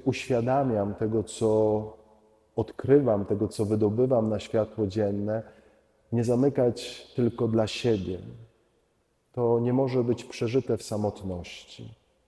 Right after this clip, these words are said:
To musi być przeżyte z drugim człowiekiem, bo tylko relacja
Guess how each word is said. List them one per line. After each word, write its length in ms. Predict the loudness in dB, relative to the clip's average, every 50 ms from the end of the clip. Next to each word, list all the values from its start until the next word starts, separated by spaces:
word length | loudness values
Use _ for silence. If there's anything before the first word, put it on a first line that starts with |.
| _ _ _ _
To 120 | _ -6 -4
musi 260 | -4 -4 -4 -6 -2
być 300 | 0 0 0 -2 -4 -12
przeżyte 680 | -12 -8 -8 -6 -2 -2 -2 0 0 0 0 0 -2 -4 -10 -18 -20 _ _ _ -10
z 140 | -8 -4 0
drugim 380 | 2 2 2 2 2 0 -2
człowiekiem, 680 | 0 0 -2 0 2 2 0 0 0 -2 -2 -2 -2
bo 440 | -2 2 2 4 2 2 0 -6 -12 -16 -20 _ _ _ _ _
tylko 680 | -2 -2 -2 -2 -2 0 0 2 2 2 0 -4 -10 -18 -20 -20 _ _ _ _ _
relacja 1000 | -4 -2 0 0 2 2 2 0 -2 -6 -10 -14 -12 -6 -6 -4 -4 -4 -4